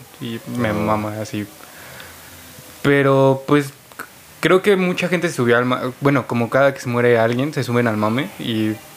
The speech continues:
Speaker 1: yo lo único que compartí fue una imagen de D C reconociendo a, al personaje. Y, y se me hizo bonito que la competencia, pues, reconociera lo que había representado para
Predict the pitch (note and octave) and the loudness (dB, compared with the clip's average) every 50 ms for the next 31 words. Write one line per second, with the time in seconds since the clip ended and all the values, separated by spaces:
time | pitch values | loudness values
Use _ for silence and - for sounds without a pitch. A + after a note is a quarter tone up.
0 | - - - - - - - C#3 D3 E3 E3 E3+ F3 E3+ F3 D3+ C#3+ B2+ - A#2 | -20 -20 -20 -18 -18 -8 0 4 6 6 6 6 4 4 2 0 -2 -2 -2 0
1 | A2 A2+ G#2+ - - B2 A#2+ - C3 B2 A#2+ B2 B2 A#2+ A#2 A#2+ A#2 - B2+ A#2+ | 0 0 -2 -2 -2 -4 0 2 2 2 4 2 2 2 2 2 0 0 0 0
2 | A#2 A#2 A2+ A2+ A#2+ - - - - - - - - - B2+ C3 C3 B2+ - C3+ | 2 2 2 2 0 -4 -12 -20 -20 -20 -20 -20 -8 -2 0 0 2 0 0 2
3 | B2+ B2+ B2 B2 A2+ - A#2 A2 A2 G#2+ - B2 A#2 A#2+ A#2 A2+ A2+ A2 G#2+ G#2+ | 2 2 2 2 0 0 -2 -4 -2 -2 -2 -2 -2 2 2 4 4 4 4 2
4 | G#2+ G#2 G#2 G#2 G#2 G#2 A2 A#2 B2+ A2+ A2 - B2+ A#2 - - B2 B2 C3+ C3+ | -2 -4 -6 -6 -8 -8 -10 -6 -6 -6 -4 -2 -2 -2 -2 -2 0 0 0 0
5 | - E3 F#3 G#3 E3 B2+ - - - - - - - - C3+ B2 D#3 D#3 D3+ E3+ | 0 -2 -4 -4 -6 -10 -14 -16 -20 -20 -18 -12 -2 0 2 2 2 2 2 2
6 | D#3+ D#3 D#3 D#3+ D#3 - D3 C#3+ - A#2 A2+ A2 G#2+ G#2+ - B2 A2+ G#2+ A#2+ A2 | 2 4 2 2 2 0 0 0 0 -2 -2 0 0 0 0 0 0 0 0 0
7 | C#3 C3 C3 - D3 D3 - - A#2+ A2 A#2 - - G#2+ A2 G#2+ G#2+ B2 A#2+ A2+ | 0 -2 0 0 -2 -2 -2 -6 -8 -8 -8 -6 -4 -4 -4 -2 0 2 2 2
8 | A2+ A2 A2 G#2+ G2+ G2+ G#2+ B2+ C3 - - - - - - - - - C3+ C3 | 2 2 2 2 2 0 0 -2 -6 -12 -18 -18 -18 -18 -18 -8 -2 0 0 2
9 | C3 B2+ B2+ C3+ C3+ C3 B2 - B2 A2 A#2 A2+ A2 A#2+ A#2 A#2 A2+ A#2 A2+ A2 | 2 2 2 2 0 0 -2 -2 -2 -2 -2 0 2 2 2 2 2 2 2 2
10 | A2 A2 G#2+ | 2 2 0